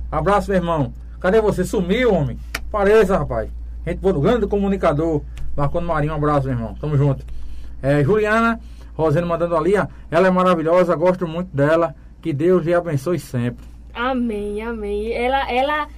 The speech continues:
Speaker 2: é seguidora fiel. Eu acredito que é ela. Ela comenta sempre as coisas e é maravilhoso isso, vice.
Speaker 1: Tem pessoas que com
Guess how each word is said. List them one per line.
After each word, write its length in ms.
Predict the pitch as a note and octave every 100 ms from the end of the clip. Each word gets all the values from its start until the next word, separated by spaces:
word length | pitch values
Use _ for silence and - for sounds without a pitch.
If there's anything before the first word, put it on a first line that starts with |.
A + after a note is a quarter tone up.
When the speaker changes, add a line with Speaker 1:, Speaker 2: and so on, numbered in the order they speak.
| - -
Speaker 2:
é 100 | B3
seguidora 380 | D4+ C4 D4
fiel. 560 | D4 F#4 C4+ A3+ G#3+ G#3 - - - - - - -
Eu 60 |
acredito 400 | A3 C#4+ C#4 B3+ -
que 100 | E4
é 260 | D4+ A3+
ela. 100 | A3
Ela 200 | A3+ B3
comenta 380 | C4 C4+ C4 C#4+
sempre 260 | C#4 C4+ D4+
as 80 | C#4
coisas 300 | A3+ A3 A3+
e 140 | A#3
é 80 | A#3+
maravilhoso 640 | A#3 A#3 A#3 C4 G#3+ G#3 G#3
isso, 200 | - -
vice. 300 | G3 B3+ C4 - - - B2+
Speaker 1:
Tem 100 | D#3
pessoas 360 | D#3 D3 F#3 F#3
que 120 | F#3+
com 500 | F#3 G3+ G#3+ G#3 F3+